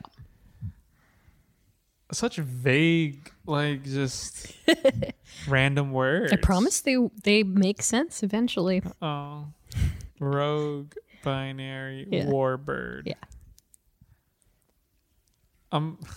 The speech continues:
Speaker 1: I'm leaning towards either
Speaker 2: <laughs>
Speaker 1: Rogue or Binary.
Speaker 2: Okay.
Speaker 1: So I'm gonna go with Binary.
Speaker 2: Was not.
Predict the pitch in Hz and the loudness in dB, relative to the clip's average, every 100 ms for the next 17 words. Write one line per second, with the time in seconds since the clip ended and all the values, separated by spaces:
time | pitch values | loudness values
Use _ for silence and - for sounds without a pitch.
0 | - - - _ _ _ _ _ _ _ | -18 -20 -20 _ _ _ _ _ _ _
1 | - 147 147 160 202 247 247 - 175 165 | -6 -2 2 4 2 2 0 2 4 6
2 | 156 139 - - - - - _ 143 143 | 4 2 -6 -8 -12 -20 -20 _ 4 4
3 | 139 139 135 131 127 135 - - - _ | 4 4 4 4 0 -4 -12 -12 -14 _
4 | _ _ _ - 135 135 139 170 180 147 | _ _ _ -10 2 4 6 4 4 2
5 | 135 135 131 127 131 131 127 123 135 156 | 2 2 2 2 -4 -6 -4 -4 -6 -8
6 | 151 196 - 180 277 - _ _ - _ | -10 -10 -4 -4 -4 -12 _ _ -20 _
7 | _ - 143 139 139 143 147 160 185 160 | _ -4 -2 -2 -2 -2 -2 -2 -2 -2
8 | 135 127 127 131 139 - - 139 135 135 | 0 0 0 -4 -8 -12 -8 -4 -2 -2
9 | 139 139 - 143 135 131 135 139 139 131 | -6 -10 -10 -4 2 4 2 0 -4 -4
10 | 117 120 - 151 - _ 214 190 233 220 | -6 -6 -4 -6 -8 _ 4 6 6 4